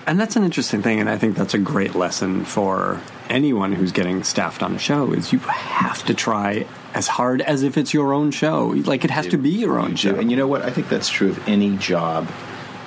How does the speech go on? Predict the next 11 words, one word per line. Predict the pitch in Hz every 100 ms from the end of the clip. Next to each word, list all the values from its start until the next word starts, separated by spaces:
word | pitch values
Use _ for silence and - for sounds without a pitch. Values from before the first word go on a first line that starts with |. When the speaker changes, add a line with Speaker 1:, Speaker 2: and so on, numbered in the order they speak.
| -
Speaker 2:
You've | -
Speaker 1:
Mm-hmm. | 127
Speaker 2:
got | 120 110 196 -
to | -
love | 92 92 95
it. | - - - - - -
And, | 95
like, | 101 -
if | 107 101
you | 120
don't, | 110 139 170